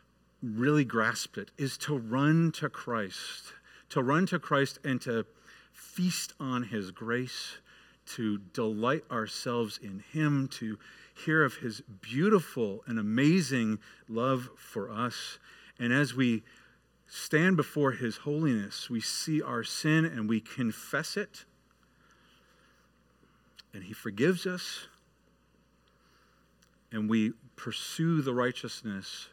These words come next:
that is reflective of his love. And as we come to him, we ought to see things in this life for what they really are. I mean, consider the seductive lie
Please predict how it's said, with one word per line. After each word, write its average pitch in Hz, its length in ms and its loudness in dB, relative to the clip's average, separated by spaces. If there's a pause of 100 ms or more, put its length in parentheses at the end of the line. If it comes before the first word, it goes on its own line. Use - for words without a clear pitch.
(160)
that 117 260 -2
is 104 320 -4
reflective 104 580 -10 (120)
of 104 160 -12
his 95 340 -10 (480)
love. 98 360 -10 (340)
And 139 200 0
as 180 260 4
we 160 120 4
come 151 260 0
to 139 100 0
him, 117 420 0 (440)
we 123 240 2
ought 151 200 -4
to 147 100 -4
see 147 340 0
things 127 680 2 (400)
in 156 240 4
this 139 260 2
life 120 240 0
for - 200 -4
what 120 260 0
they 110 280 4 (300)
really 113 460 2
are. 98 360 -6 (840)
I 127 40 -6
mean, 147 120 2
consider 226 440 2
the 156 120 0
seductive 120 800 -2
lie 98 460 -8